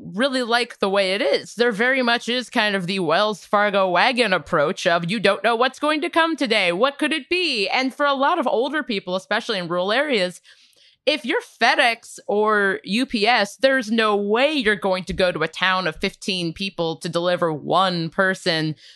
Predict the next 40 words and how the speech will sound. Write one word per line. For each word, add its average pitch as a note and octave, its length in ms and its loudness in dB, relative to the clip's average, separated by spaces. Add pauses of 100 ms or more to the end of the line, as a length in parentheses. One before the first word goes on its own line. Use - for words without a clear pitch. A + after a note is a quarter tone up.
(100)
their F3+ 220 2
diabetes F3 680 0
medication, F3 640 0
but F#3 100 -4
the G#3 60 -10
United D#4 260 0
States E4+ 220 -2
Postal D4 320 2
Service A3+ 420 -2
will A3 440 2
do A#3 260 0
so. - 420 -2
And A3+ 260 -2
so A#3+ 220 2
I A#3+ 80 2
think C#4+ 220 -4
that B3+ 240 0 (480)
it's, C4 400 0
uh, G#3 380 4
there's A3 200 0
a G3 140 2
quote A3+ 320 -4
from F#3+ 320 0
a, F3 200 2
a F3+ 60 2
piece G3 300 -2
in F3 60 -2
actually E3 240 -2
The D3+ 160 -2
American D3 400 -2
Conservative, A3+ 520 0
which E3 240 -2
is D3 140 -8
definitely E3+ 320 0
more D#3+ 80 2
of C#3+ 80 0
a C#3 60 0
populist-leaning C#3 760 -2
conservative C3 480 -6
publication, E3+ 560 -2